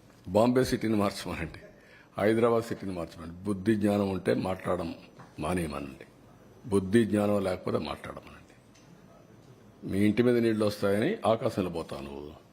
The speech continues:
ఇంటికి నీళ్లు రాకుండా చూసుకోవాలా. ఊరికే మర్యాద చెప్తే మర్యాద కూడా లేదు వీళ్ళకు. మర్యాద తెలుసుకునేది నేర్చుకోవాలి. ఇంకొకసారి మాట్లాడితే ఆ నాలుకలు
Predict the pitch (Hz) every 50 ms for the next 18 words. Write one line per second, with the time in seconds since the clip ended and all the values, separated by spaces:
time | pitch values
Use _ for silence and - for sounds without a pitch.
0 | _ _ _ _ - _ _ - - - - - - - 90 92 104 104 120 113
1 | 110 104 104 107 107 104 101 95 87 - 85 80 80 76 73 76 - - - -
2 | 76 71 69 67 67 - - - - _ _ - - - - _ - - - -
3 | - - - - - - - - - - _ - - - - - 101 78 82 87
4 | - - 110 101 95 95 107 110 113 110 101 98 104 98 - 104 101 92 95 92
5 | 104 101 98 101 95 95 92 85 87 85 82 85 78 73 73 - - - - -
6 | - - - - - - - - - - - - - - 85 85 87 104 107 110
7 | 98 90 98 92 92 - - 101 95 90 87 87 87 85 - - - 90 80 76
8 | - - 82 80 - - - - - - - - - - - - - - - -
9 | 82 95 95 90 92 - - 107 110 110 110 107 104 101 - 107 101 98 - 104
10 | 98 92 90 95 98 101 92 - 95 82 80 76